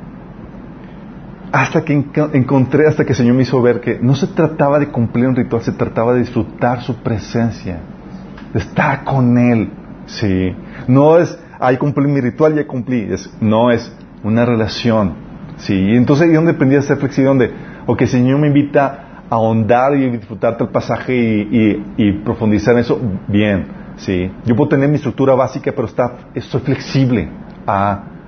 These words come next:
si el Señor me invita a ahondar más en esto, a pasar, todo mi tiempo se me fue adorando, no pude leer, no pude, sé que hay flexibilidad, ¿sí? Y debes de tenerlo tú también, porque es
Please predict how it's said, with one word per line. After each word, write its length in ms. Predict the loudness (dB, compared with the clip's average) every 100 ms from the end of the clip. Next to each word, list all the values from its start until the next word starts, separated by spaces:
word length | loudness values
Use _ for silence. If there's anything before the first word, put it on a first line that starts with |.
| -20 -20 -20 -18 -6
si 140 | 0
el 220 | 2 2 2
Señor 140 | 2
me 60 | 4
invita 320 | 2 4 2
a 20 |
ahondar 420 | 2 2 2 4
más 180 | 2 0
en 80 | -2
esto, 200 | 0 0
a 80 | 2
pasar, 220 | 2 0 0 -6 -16 -18 0
todo 240 | 2 4
mi 140 | 2 0
tiempo 240 | -2 -2
se 100 | -2
me 80 | -2
fue 460 | 2 2 2 0 0
adorando, 680 | 0 2 2 2 0 -4 -6
no 320 | -2 -2 -2 -2
pude 220 | 2 4
leer, 280 | 4 4 2
no 100 | 0
pude, 180 | 0 -2 -10 -18 -18 -18 -18 -18 -18 -20 -18 -16 -4
sé 200 | 0 0
que 80 | 0
hay 60 | -2
flexibilidad, 600 | -4 -4 0 2 2 -2 -10 -18 -18 -18 -18 -10
¿sí? 320 | -4 -4 -2
Y 80 | 0
debes 180 | 2 2
de 60 | 2
tenerlo 300 | 2 2 0
tú 80 |
también, 260 | 0 0 2
porque 300 | 0 -2 -2 -6 -18 -18 -16
es 180 | -14